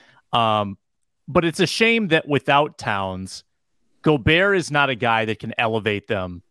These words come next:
offensively. That's clear, and Gabe mentioned that.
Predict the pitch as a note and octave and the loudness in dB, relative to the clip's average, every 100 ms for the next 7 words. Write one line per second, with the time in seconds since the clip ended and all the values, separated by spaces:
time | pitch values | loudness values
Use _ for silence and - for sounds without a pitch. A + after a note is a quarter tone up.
0 | _ _ - A#2+ - A2+ - - - - | _ _ -4 -4 -2 -8 -10 -18 -18 -20
1 | _ _ B2 G#2 - - C3 - D#3 _ | _ _ -6 -6 -10 -12 -12 -12 -18 _
2 | _ - G#2 A2+ A2 F#2+ - G#2 - F#2 | _ -12 -4 -2 -4 -8 -8 -8 -8 -14
3 | - | -12